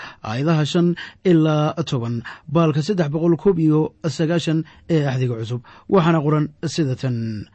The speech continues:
"Sidaas daraaddeed, kolkuu Masiixu dunida soo galay, waxa uu lahaa allabaryo iyo qurbaan ma aad doonaynin,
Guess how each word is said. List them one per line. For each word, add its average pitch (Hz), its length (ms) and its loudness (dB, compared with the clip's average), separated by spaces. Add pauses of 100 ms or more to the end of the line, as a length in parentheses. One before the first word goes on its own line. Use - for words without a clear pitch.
(360)
"Sidaas 226 360 2
daraaddeed, 170 480 2
kolkuu 170 340 2
Masiixu 156 480 -2
dunida 160 400 2
soo 170 220 0
galay, 165 460 2
waxa 170 260 0
uu 165 160 0
lahaa 160 320 -2 (300)
allabaryo 160 600 2
iyo 156 260 0
qurbaan 135 640 -2 (460)
ma 165 260 4
aad 156 260 -2 (220)
doonaynin, 131 520 2